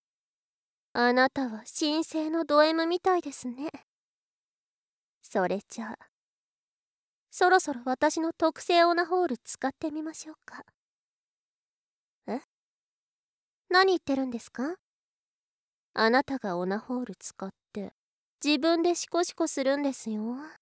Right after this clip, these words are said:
私に首四の字固めを決められたまま。ほら、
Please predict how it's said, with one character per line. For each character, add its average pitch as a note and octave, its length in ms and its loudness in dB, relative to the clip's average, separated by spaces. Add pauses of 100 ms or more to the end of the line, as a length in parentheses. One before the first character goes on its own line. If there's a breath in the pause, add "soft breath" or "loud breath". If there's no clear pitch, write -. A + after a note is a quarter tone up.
(1700)
私 A3+ 520 2
に A3+ 220 -2
首 C4 360 6
四 C#4+ 220 8
の C#4+ 120 4
字 C#4 180 -6
固 C#4 260 2
め G#3+ 140 0
を E3 100 -14 (140)
決 F#3+ 180 -2
め A#3+ 160 2
ら C4+ 100 -4
れ C4+ 140 -4
た B3+ 180 -10
ま A#3 180 -8
ま。 A3+ 200 -10 (1600)
ほ G3 160 0
ら、 F3+ 120 -4